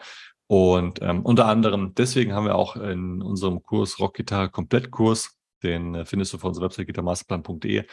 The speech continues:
sind wir hergegangen, also du lernst in dem Kurs zwanzig, ähm, Songs, Eigenkompositionen,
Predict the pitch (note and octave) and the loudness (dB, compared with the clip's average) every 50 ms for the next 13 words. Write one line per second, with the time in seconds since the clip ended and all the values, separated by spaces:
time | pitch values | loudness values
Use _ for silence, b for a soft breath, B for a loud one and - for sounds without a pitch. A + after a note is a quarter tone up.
0 | B B B B B B B - - - - F#2 F2+ F#2 A#2 A#2+ G#2+ G#2+ G#2+ G#2 | B B B B B B B -6 -6 2 4 6 8 8 6 6 4 4 4 4
1 | F#2 F2 D#2+ E2 E2+ F#2 - - F2+ F2 - F#2 F2+ - - - F2+ F2+ F2 - | 4 2 2 2 2 0 0 0 -2 -2 0 0 0 0 0 0 -2 -2 -2 -4
2 | F2+ E2+ - - - - G2 E2+ D#2+ D#2+ - - - - A#2 B2+ C3+ A#2 - - | -6 -6 -6 -6 -6 -4 -4 -2 -4 -4 -4 -4 0 2 2 2 2 -2 -4 -8
3 | - G#2+ G2+ A2 B2 B2 B2+ A#2+ G#2+ - - - A2 - - G#2 G2+ G#2 G2+ G2+ | -4 -2 0 0 0 0 -2 -2 -4 -4 -6 -8 -8 -4 -2 -2 -2 0 -2 -2
4 | G2+ F2+ | -4 -6